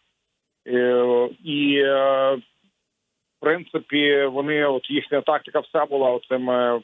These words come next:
по суті, людським на-, навалою, постійними штурмами, знайти десь слабше місце в нашій обороні і намагатися її системно прорвати.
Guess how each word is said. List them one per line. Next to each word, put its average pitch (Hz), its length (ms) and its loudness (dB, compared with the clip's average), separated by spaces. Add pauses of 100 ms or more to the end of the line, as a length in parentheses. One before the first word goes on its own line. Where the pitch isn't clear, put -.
по 117 100 -2
суті, 123 500 -2 (680)
людським 135 920 -2
на-, 135 160 2
навалою, 143 920 -2
постійними 127 500 -4
штурмами, 131 800 0
знайти 127 760 0
десь 120 140 0 (120)
слабше 127 360 -2
місце 127 280 -6
в 123 60 -4
нашій 123 300 -2
обороні 131 440 0
і 127 60 -2
намагатися 120 500 -2
її 113 240 -6
системно 117 440 -4
прорвати. 117 640 -2